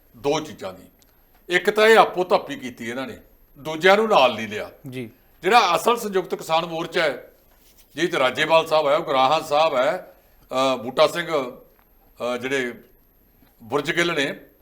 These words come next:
Speaker 1: ਉਹ ਸਾਰੇ ਨੇ, ਮਨਜੀਤ ਸਿੰਘ ਕਾਦੀਆਂ ਸਾਹਿਬ ਨੇ, ਇਹ ਬਹੁਤ ਸਾਰੇ ਆਗੂ, ਸਤਨਾਮ ਬਹਿਰੂ ਹੋਣ, ਡਾਕਟਰ ਦਰਸ਼ਨਪਾਲ, ਅ, ਲੱਖੋਵਾਲ ਸਾਹਿਬ
Speaker 2: ਜੀ।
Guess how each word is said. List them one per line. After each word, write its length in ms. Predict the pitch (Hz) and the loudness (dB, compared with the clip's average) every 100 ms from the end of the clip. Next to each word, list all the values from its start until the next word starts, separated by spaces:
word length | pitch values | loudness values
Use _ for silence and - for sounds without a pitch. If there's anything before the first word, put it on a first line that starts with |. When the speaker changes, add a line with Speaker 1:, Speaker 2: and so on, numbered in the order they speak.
| _ _ _ _ _ | _ _ _ _ _
Speaker 1:
ਉਹ 160 | 180 226 | 2 2
ਸਾਰੇ 380 | 226 143 151 175 | 2 0 0 -2
ਨੇ, 300 | 165 131 - _ _ _ _ _ _ _ _ _ 135 | -4 -8 -12 _ _ _ _ _ _ _ _ _ -8
ਮਨਜੀਤ 280 | 135 156 | -6 -4
ਸਿੰਘ 160 | 156 185 | -4 -2
ਕਾਦੀਆਂ 380 | 151 139 147 180 | 0 0 0 -2
ਸਾਹਿਬ 320 | 170 175 165 | -2 -4 -4
ਨੇ, 200 | 131 - _ _ _ _ _ _ _ | -10 -12 _ _ _ _ _ _ _
ਇਹ 60 | 170 | -6
ਬਹੁਤ 220 | 135 180 | -2 -2
ਸਾਰੇ 260 | 160 143 131 | 0 0 0
ਆਗੂ, 220 | 123 135 | -2 -4
ਸਤਨਾਮ 460 | 143 143 131 131 113 | -10 -4 0 0 -2
ਬਹਿਰੂ 320 | 131 170 131 | -2 -2 -4
ਹੋਣ, 280 | 139 127 - _ _ _ 127 | -6 -8 -14 _ _ _ -6
ਡਾਕਟਰ 260 | 131 139 | -6 -6
ਦਰਸ਼ਨਪਾਲ, 800 | 117 113 143 117 135 131 123 - - _ _ _ | -8 -6 -8 -4 -2 0 -2 -8 -20 _ _ _
ਅ, 260 | 123 123 120 | -4 -2 -2
ਲੱਖੋਵਾਲ 440 | 135 139 151 143 | -4 0 4 4
ਸਾਹਿਬ 400 | 143 135 131 113 - | 2 -2 -4 -8 -12
Speaker 2:
ਜੀ। 200 | 147 | -12